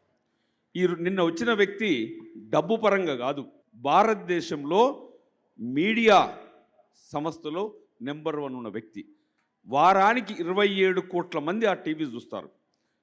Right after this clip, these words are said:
నిన్న పిఎస్ఎస్ మూమెంట్లో ఒక గొప్ప విజయం. ఆ సారు పోతూ పోతూ నాకు మెసేజ్ పెట్టాడు,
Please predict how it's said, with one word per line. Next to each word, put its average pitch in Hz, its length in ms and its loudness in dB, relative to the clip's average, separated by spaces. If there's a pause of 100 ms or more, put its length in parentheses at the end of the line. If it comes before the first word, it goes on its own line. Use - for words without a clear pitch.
(120)
నిన్న 185 240 -2
పిఎస్ఎస్ 185 680 -2
మూమెంట్లో 160 680 -4 (280)
ఒక 135 180 -8
గొప్ప 139 500 -2
విజయం. 120 640 0 (640)
ఆ 143 100 2
సారు 151 300 2
పోతూ 185 380 -2
పోతూ 185 240 -2
నాకు 151 160 -6
మెసేజ్ 151 380 -4
పెట్టాడు, 139 380 -4